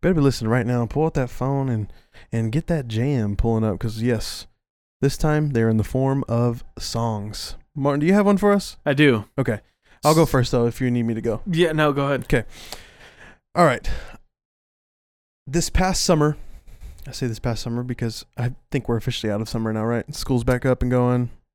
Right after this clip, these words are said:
Speaker 2: Yeah,
Speaker 1: Yeah.
Speaker 2: I mean, like, technically the
Speaker 1: Yeah.
Speaker 2: season of summer isn't
Speaker 1: I
Speaker 2: over
Speaker 1: mean,
Speaker 2: with,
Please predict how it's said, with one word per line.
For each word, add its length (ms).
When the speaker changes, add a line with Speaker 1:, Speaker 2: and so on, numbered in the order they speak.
Speaker 2:
Yeah, 380
Speaker 1:
Yeah. 60
Speaker 2:
I 40
mean, 180
like, 240
technically 720
the 100
Speaker 1:
Yeah. 100
Speaker 2:
season 340
of 120
summer 360
isn't 400
Speaker 1:
I 40
Speaker 2:
over 60
Speaker 1:
mean, 160
Speaker 2:
with, 120